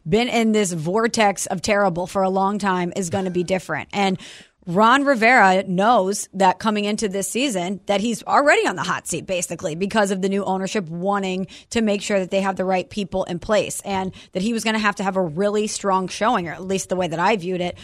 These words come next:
for him to keep his job because they wanna put their fingerprints all over this franchise. And what we have seen has been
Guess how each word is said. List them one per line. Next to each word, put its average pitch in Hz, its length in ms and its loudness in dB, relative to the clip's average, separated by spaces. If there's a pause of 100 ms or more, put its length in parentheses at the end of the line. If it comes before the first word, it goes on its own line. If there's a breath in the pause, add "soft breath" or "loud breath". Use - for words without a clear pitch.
(140)
for 233 160 -2
him 233 140 0
to - 80 -2
keep 226 300 -6
his 196 180 -2
job 233 300 4
because 269 420 0
they 190 140 0
wanna 185 200 0
put 180 200 -4
their 165 100 -4
fingerprints 180 640 -6
all 180 200 0
over 175 160 -8
this 170 160 -10
franchise. 180 600 -6 (240 loud breath)
And 196 220 -2
what 262 160 4
we 285 140 2
have 269 160 2
seen 226 340 -2
has 190 240 -2
been 190 240 -2